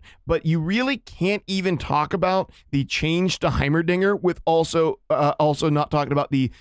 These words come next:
change to Flash of Brilliance, which Flash of Brilliance went from being a three mana burst spell that puts a six plus cost in your hand,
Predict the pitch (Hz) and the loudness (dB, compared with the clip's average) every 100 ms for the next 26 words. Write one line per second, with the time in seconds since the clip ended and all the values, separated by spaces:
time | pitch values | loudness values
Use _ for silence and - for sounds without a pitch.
0 | _ - 170 165 - 143 - 139 143 139 | _ -4 0 0 0 -2 -2 -2 0 0
1 | 147 135 123 127 139 139 - - - - | -2 -2 -2 0 0 -2 -6 -10 -16 -14
2 | - 165 - - 170 170 156 127 180 196 | -2 -2 -2 -2 0 0 0 0 2 2
3 | 196 180 165 139 160 - 156 151 147 135 | 2 0 -2 -4 -4 -2 -2 -2 -2 -4
4 | - 147 180 185 180 170 143 143 143 - | -6 -4 -2 0 0 0 0 -2 -2 -2
5 | 147 143 - 139 - 123 - - - 135 | 0 0 -2 -6 -4 -4 -4 -6 -4 -6
6 | - 139 135 - - 135 131 110 - 196 | -2 -2 -2 -4 -4 -2 0 -2 0 0
7 | 202 196 | 2 0